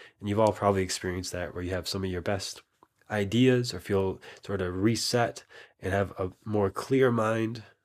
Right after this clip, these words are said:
more energized, more rested, more reset and relaxed and ready for the next thing,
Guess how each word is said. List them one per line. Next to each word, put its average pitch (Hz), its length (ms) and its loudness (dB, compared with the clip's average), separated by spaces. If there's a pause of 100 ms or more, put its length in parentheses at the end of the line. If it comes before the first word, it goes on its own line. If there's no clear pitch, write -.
more 95 260 0
energized, 113 880 -2 (180)
more 95 220 -4
rested, 101 560 -4 (360)
more 95 300 -2
reset 95 540 -4
and 90 160 -6
relaxed 95 480 0
and 85 180 -6
ready 107 320 2
for 87 460 -2
the 90 100 -6
next - 340 -4
thing, 92 280 -6